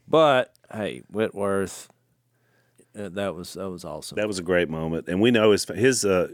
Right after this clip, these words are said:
Speaker 2: you went to school with his wife.
Speaker 1: Yeah.
Speaker 2: You and Willie did. I mean, she's a, she, she went to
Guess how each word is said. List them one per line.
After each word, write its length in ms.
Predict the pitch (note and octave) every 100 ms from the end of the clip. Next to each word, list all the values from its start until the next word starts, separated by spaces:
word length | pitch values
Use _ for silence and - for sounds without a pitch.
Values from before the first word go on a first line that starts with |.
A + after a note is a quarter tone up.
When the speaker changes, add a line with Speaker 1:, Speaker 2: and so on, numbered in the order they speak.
| - -
Speaker 2:
you 140 | A2
went 140 | E3+
to 40 | -
school 220 | - G#2+
with 100 | D3
his 160 | D#2+ -
wife. 400 | F2+ G#2+ D2+ - _ _ -
Speaker 1:
Yeah. 220 | F#2 F#2+ - -
Speaker 2:
You 220 | F2+ F2+
and 100 | E2+
Willie 200 | F#2+ F#2
did. 220 | C#2 C#2
I 40 |
mean, 120 | D#2 D#2
she's 300 | E2+ F2 D#2
a, 120 | D2+
she, 280 | - - F#2 -
she 80 | E2+
went 180 |
to 20 | E2+